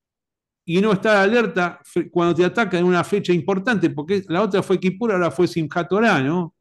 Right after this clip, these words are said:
Estamos de joda, hacemos un, un, ¿cómo se llama? Una fiesta electrónica, ahí que te está viendo el otro, que te está viendo cómo te puede matar. Bueno, espero que ahora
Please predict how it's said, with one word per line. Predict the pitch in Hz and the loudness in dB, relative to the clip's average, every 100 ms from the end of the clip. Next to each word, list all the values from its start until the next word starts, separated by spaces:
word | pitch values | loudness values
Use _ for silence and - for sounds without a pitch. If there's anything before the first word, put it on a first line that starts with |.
| _ _ | _ _
Estamos | _ 165 180 175 | _ 0 4 4
de | 165 | 2
joda, | 208 220 208 196 180 | 2 4 4 4 2
hacemos | 147 - 170 151 - | 0 0 0 0 -2
un, | 156 156 | -6 -6
un, | 151 147 | -6 -6
¿cómo | 165 | -4
se | 151 | -4
llama? | 165 165 | -2 -2
Una | 165 160 160 | -2 0 -2
fiesta | - 185 156 165 143 - _ | 0 0 0 -2 -2 -6 _
electrónica, | - 143 151 254 247 196 143 196 | -4 -4 -2 0 2 2 0 0
ahí | 247 | -2
que | 165 | -2
te | 151 | -4
está | 160 185 180 | -4 0 0
viendo | 196 196 175 170 | 2 2 2 2
el | 196 | 2
otro, | 240 185 143 | 2 0 -2
que | 147 | -2
te | 160 | -4
está | 160 185 | -2 0
viendo | 214 196 165 | 2 0 0
cómo | 185 180 | -2 -2
te | 160 | -4
puede | 147 175 160 | -6 -4 -4
matar. | 175 175 127 | -4 -4 -4
Bueno, | 131 156 127 | -2 0 -2
espero | 135 269 226 | -4 -2 -2
que | 131 | 0
ahora | 170 208 214 165 107 | 0 2 2 0 -2